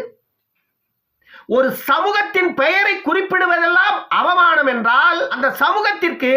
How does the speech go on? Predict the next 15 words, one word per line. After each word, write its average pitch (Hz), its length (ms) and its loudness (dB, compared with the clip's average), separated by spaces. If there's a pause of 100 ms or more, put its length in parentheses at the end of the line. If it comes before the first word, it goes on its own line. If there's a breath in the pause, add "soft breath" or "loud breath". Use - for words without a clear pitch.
(140)
பிறகு 427 380 0
அந்த 302 240 2
பெயர் 302 380 0
ஏன் 302 200 2
வைத்திருக்கிறார்கள்? 233 840 -2 (460)
எந்த 320 380 0 (120)
சமூகமும், 277 680 0 (240)
எந்த 311 300 0 (100)
சமூகத்தின் 302 640 -2
பெயர்களும் 294 720 0 (280)
இந்த 320 400 0
சமூகத்தில் 359 640 0 (220)
இழிவு 285 340 0 (100)
அல்ல. 214 260 -2 (420 loud breath)
அதை 240 280 -2